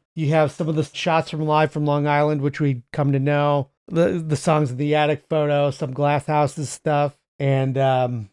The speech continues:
yeah, it's a combination of candid stuff and, uh, post stuff from some shows. So it's a, it's a cool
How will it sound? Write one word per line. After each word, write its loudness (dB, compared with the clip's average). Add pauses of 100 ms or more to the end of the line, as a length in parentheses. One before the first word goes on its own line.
(140)
yeah, 2
it's -6
a -4
combination -2
of -2
candid 0
stuff -2
and, 0
uh, 2 (240)
post 4
stuff -2
from 0
some -2
shows. 0
So -2
it's -4
a, 0
it's -4
a -6
cool 0